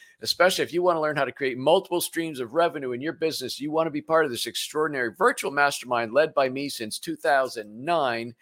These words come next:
And you can get more information on that at dream biz coaching dot com, dream B I Z coaching dot com. By the way, my latest ebook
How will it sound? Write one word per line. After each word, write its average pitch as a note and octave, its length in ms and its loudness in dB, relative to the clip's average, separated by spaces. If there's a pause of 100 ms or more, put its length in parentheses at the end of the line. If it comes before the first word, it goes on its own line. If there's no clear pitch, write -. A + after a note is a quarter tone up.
(540)
And B2+ 220 2
you E3 100 4
can E3+ 160 -4
get C#3+ 220 4
more C#3+ 260 2
information C3 600 -4
on A#2+ 60 -2
that A#2+ 200 4
at A2 180 0
dream D3+ 300 -6
biz C#3 220 -2
coaching B2+ 400 -2
dot A#2+ 240 4
com, A#2 400 -2
dream C#3 420 -4 (260)
B G#3+ 220 2
I D#3 140 8
Z B2+ 240 -2
coaching C3 340 0
dot A#2+ 200 2
com. A2+ 220 -4
By D3+ 160 8
the E3+ 80 0
way, D3 140 4
my A2+ 160 -2
latest C#3 500 -2
ebook B2 380 0